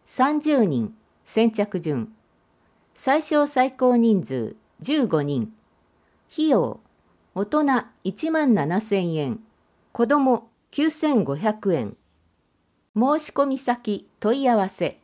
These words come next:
東海汽船お客様センター。電話、零三五四七二九九九九。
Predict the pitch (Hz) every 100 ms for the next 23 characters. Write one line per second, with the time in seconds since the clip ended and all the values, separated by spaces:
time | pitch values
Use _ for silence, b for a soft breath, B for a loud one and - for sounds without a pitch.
0 | _ _ _ _ _ _ _ _ 277 320
1 | 330 320 311 311 - 202 139 110 - 285
2 | 302 - 269 262 254 240 208 - 127 113
3 | 95 _ _ _ _ _ 165 240 247 233
4 | 196 - _ _ - 247 320 - 285 233
5 | 117 - _ - 202 302 320 311 262 170
6 | 131 156 214 220 202 131 - _ _ -
7 | 311 311 - 285 151 - 190 226 214 -
8 | 185 117